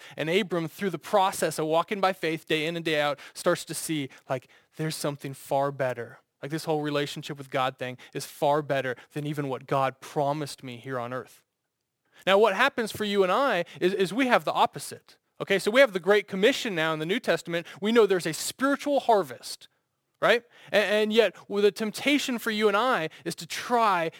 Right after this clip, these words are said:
to find the earthly blessings. Like, we're all in the same boat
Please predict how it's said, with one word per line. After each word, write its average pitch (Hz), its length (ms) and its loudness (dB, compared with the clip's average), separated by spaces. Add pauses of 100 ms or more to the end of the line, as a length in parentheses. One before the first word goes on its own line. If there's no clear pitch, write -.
(100)
to - 80 -14
find 180 320 0
the 165 160 -4
earthly 180 360 -2
blessings. - 720 -12 (800)
Like, 160 100 -6
we're 247 260 4
all 349 320 6
in 233 80 2
the 208 60 -2
same 208 260 2
boat 165 340 2